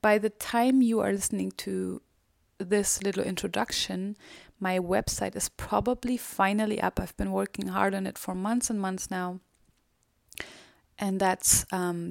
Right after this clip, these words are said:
W W W listen to voices, one word, listen to, listen to voices dot com. That's the blog to my podcast, or the podcast to my blog. I'm gonna write articles on it.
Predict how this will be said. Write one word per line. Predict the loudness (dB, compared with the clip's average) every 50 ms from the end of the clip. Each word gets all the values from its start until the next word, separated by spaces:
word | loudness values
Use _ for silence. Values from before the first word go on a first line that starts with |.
| -4
W | 0 2 2 4 4 4 2 2
W | 0 0 0 0 0 0 -2 -2
W | -2 -4 -4 -2 -2 -2 0 0
listen | 0 2 2 4 4 4 6 4 4 2 2 0
to | -2 -2 -2
voices, | 0 2 2 2 2 0 -2 -4 -4 -4 -2 0 0 0
one | 0 2 2 2 2 2
word, | 2 2 2 0 0 -2 -2
listen | 0 0 0 -2 -2
to, | -2 -4 -4 -4 -8 _ -8 -4
listen | -2 0 0 0 -2 -2
to | -2
voices | -2 0 0 0 0 -2 -2 -2 -2 -2 -2
dot | -2 -2 -4 -2
com. | -2 0 2 2 2 2 0 _ _ _ _ _ _ _ _ _ _ -20 -20 -20 -20 -20 -20 -12
That's | -8 -6 -2 0 2 2 2 2 0 -2 -4 _ -8 -4
the | -2 0 0 0 -2 -4 -6 -8 -12 _ _ _ _
blog | 2 4 6 6 6 4 0 -6
to | -8 -4 -4
my | -2 -2 -4
podcast, | -4 -4 -4 -4 -4 -4 -2 -2 0 0 0 -2 -4 -4 -4
or | -4 -2 -2 -2
the | -2 -6 _ -4
podcast | -2 -2 -2 0 0 0 0 0
to | 0 2
my | 2 2 4
blog. | 6 6 8 8 8 8 6 2 -2 -8 -18 -18 -20 -20 -20 -20 -12 -4
I'm | 0
gonna | 2 4 4
write | 4 4 4 2 2
articles | 4 6 6 6 6 4 2 2 0 2 2 2
on | 2 2 0
it. | 0 0 0 0